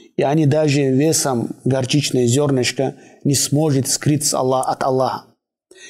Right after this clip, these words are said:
Если даже это будет внутри скалы, или на небесах, или в земле, даже нечто весом горчичное зернышко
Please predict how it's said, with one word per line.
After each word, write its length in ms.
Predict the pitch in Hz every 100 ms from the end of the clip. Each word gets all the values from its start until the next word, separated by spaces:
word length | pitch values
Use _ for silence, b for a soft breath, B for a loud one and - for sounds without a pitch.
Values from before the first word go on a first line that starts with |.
| B
Если 240 | 147 135
даже 200 | 151 147
это 140 | 147 147
будет 180 | 151 123
внутри 460 | 135 147 - 160
скалы, 420 | 156 - 143 147
или 300 | 131 - 156
на 140 | 143 139
небесах, 460 | 143 139 - 160
или 180 | 180 147
в 40 | 131
земле, 520 | 117 131 147 185 190 B B B B
даже 480 | 139 139 139 147 147
нечто 680 | 139 139 160 156 - 139 127
весом 520 | 131 127 147 147 123 120
горчичное 560 | 127 123 143 - 123
зернышко 600 | 120 151 170 147 - 127